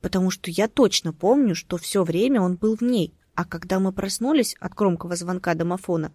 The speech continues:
уже без неё. Я, сонная, пошла открывать двери, надеясь, что это наконец-то явился папа, но... Уже через минуту на пороге стояла мама,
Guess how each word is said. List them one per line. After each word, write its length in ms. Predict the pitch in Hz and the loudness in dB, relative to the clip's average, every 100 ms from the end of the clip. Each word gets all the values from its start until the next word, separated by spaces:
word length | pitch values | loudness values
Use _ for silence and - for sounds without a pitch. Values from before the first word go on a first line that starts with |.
| _ _ _ _ | _ _ _ _
уже 260 | 185 165 175 | -4 0 0
без 200 | 220 240 | 0 0
неё. 400 | 269 247 156 165 _ _ _ _ _ _ _ _ | 0 0 -4 -6 _ _ _ _ _ _ _ _
Я, 240 | 175 262 | 4 4
сонная, 440 | 302 208 254 262 196 | 4 0 0 2 0
пошла 360 | - - 208 | -2 -2 0
открывать 500 | 233 - 180 190 180 | -2 -2 -4 -2 -2
двери, 460 | 160 156 170 233 - _ - | -4 -2 0 0 -2 _ -6
надеясь, 380 | 214 208 214 196 | -4 0 0 0
что 180 | - 202 | 0 -2
это 140 | 208 | -2
наконец-то 600 | 202 208 214 202 - 202 | -2 -2 -2 -2 -4 -2
явился 400 | 196 202 190 185 | 0 0 -2 -6
папа, 400 | 190 180 175 170 | -2 -2 -2 -4
но... 400 | 170 190 247 269 _ _ _ _ _ _ _ | -2 -2 -2 -4 _ _ _ _ _ _ _
Уже 260 | 180 175 190 | -4 0 0
через 340 | 190 180 170 | 0 -4 -4
минуту 440 | 175 170 185 269 277 | -2 -2 -2 0 0
на 120 | 269 | 0
пороге 420 | - 170 175 190 | 0 2 2 0
стояла 600 | 214 185 180 196 208 - - | -2 -2 0 2 0 -2 -4
мама, 560 | 220 294 247 170 - | 0 2 2 0 -4